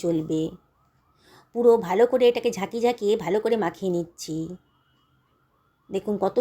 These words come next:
সুন্দর দেখতে লাগছে। এটা কিন্তু ইনস্ট্যান্টই খাওয়া যায়, রোদে দেওয়ার ঝামেলা নেই। দেখুন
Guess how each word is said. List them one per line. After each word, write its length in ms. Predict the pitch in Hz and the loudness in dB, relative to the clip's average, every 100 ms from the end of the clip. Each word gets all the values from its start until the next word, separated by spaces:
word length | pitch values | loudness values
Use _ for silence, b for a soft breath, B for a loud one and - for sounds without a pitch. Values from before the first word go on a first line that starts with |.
| 240 | -2
সুন্দর 260 | 220 220 208 | 0 0 2
দেখতে 180 | 185 - | 0 0
লাগছে। 380 | 185 170 - 165 175 B B | 0 0 -4 -8 -8 B B
এটা 120 | - 233 | -6 -2
কিন্তু 240 | 269 262 233 | 0 0 -2
ইনস্ট্যান্টই 400 | 233 262 247 247 | 0 0 0 0
খাওয়া 200 | 208 170 | 0 0
যায়, 240 | 165 165 165 B B | 0 0 -2 B B
রোদে 200 | - 214 | 0 2
দেওয়ার 240 | 233 233 233 | 6 6 6
ঝামেলা 380 | 214 220 220 233 | 2 -2 0 2
নেই। 220 | 240 269 381 - _ _ _ _ _ _ _ _ _ _ _ _ _ _ _ _ - | 2 2 0 -4 _ _ _ _ _ _ _ _ _ _ _ _ _ _ _ _ -10
দেখুন 220 | 190 | -6